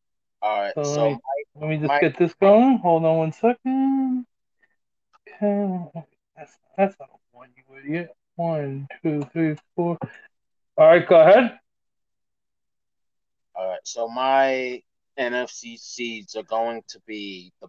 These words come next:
Speaker 1: Bucks,
Speaker 2: Mm-hmm.
Speaker 1: the Packers,
Speaker 2: Mm-hmm.
Speaker 1: uh, the Cowboys,
Speaker 2: Mm-hmm.
Speaker 1: the Rams,
Speaker 2: Okay.
Speaker 1: the Cardinals,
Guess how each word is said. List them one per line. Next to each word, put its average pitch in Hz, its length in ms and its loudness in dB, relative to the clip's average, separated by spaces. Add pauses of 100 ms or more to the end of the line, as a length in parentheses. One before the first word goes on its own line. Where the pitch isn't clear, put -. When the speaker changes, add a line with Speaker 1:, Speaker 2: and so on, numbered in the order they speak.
Speaker 1:
Bucks, - 600 -2 (1400)
Speaker 2:
Mm-hmm. 151 340 -4 (500)
Speaker 1:
the 107 80 -16
Packers, 120 720 -2 (1120)
Speaker 2:
Mm-hmm. 151 380 -2 (840)
Speaker 1:
uh, 98 260 -6
the 95 100 -18
Cowboys, 113 800 -2 (1200)
Speaker 2:
Mm-hmm. 160 420 0 (400)
Speaker 1:
the 101 100 -10
Rams, 113 600 -4 (1400)
Speaker 2:
Okay. 143 400 4 (520)
Speaker 1:
the - 100 -20
Cardinals, 120 760 -2